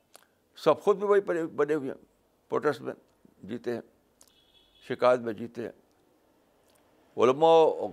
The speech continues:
اور غیر علماء سب کے سب جی رہے ہیں شکایت میں، پروٹیسٹ میں۔ تو بہرحال، یہ ڈونلڈ ٹرمپ جو ہے، میرے نزدیک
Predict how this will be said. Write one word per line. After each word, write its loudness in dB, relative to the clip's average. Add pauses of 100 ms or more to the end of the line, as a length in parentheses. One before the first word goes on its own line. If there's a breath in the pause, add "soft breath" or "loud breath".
(480)
اور 2
غیر 6
علماء 0
سب 0
کے 0
سب 0
جی -4
رہے 0
ہیں 0 (420)
شکایت -2
میں، -8
پروٹیسٹ -10
میں۔ -20 (2000)
تو -4
بہرحال، 6 (1200)
یہ 4
ڈونلڈ 4
ٹرمپ 0
جو 4
ہے، 4
میرے 2
نزدیک -6